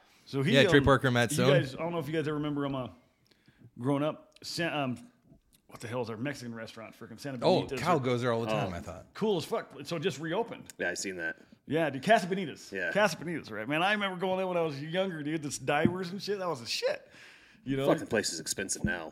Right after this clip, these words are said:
Speaker 1: Fuck, I heard.
Speaker 3: There's, like, I've seen receipts from people. It's, like, two hundred fifty bucks for four people.
Speaker 1: Woo!
Speaker 2: I
Speaker 3: I'm
Speaker 2: saw
Speaker 3: like
Speaker 2: something from them. Like, they were doing a no-tip thing.
Speaker 3: Yeah. 'Cause they pay their, pay all their waitresses,
Speaker 2: Yeah.
Speaker 3: like,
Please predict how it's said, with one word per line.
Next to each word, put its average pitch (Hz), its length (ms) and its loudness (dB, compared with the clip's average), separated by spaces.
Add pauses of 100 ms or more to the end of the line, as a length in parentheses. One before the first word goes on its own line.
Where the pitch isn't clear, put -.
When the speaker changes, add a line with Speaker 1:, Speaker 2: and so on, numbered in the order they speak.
(120)
Speaker 1:
Fuck, 269 280 -2
I 190 140 4
heard. 330 480 2 (200)
Speaker 3:
There's, 98 160 -4
like, 98 220 2
I've 104 120 0
seen 107 200 -2
receipts 101 320 -4
from 101 120 -12
people. 104 200 -2
It's, 90 80 -2
like, - 140 -2
two - 100 -10
hundred 98 140 -6
fifty 92 180 -6
bucks 90 260 -10
for - 100 -16
four 87 200 -8
people. 92 460 -10
Speaker 1:
Woo! 277 540 0 (240)
Speaker 2:
I 120 60 4
Speaker 3:
I'm 127 60 4
Speaker 2:
saw 196 160 2
Speaker 3:
like 190 100 2
Speaker 2:
something 151 420 0
from 127 200 -2
them. 131 140 0
Like, 123 200 -2
they 120 120 2
were 127 240 2
doing 127 460 0
a 98 180 -2
no-tip 107 640 -4
thing. 82 320 -12 (240)
Speaker 3:
Yeah. 85 160 -6 (560)
'Cause 104 80 -4
they 104 80 -2
pay 101 220 -6
their, 87 200 -4
pay 101 240 -6
all 92 80 -4
their 85 120 -10
waitresses, 101 340 -6
Speaker 2:
Yeah. 139 220 6
Speaker 3:
like, 78 200 -6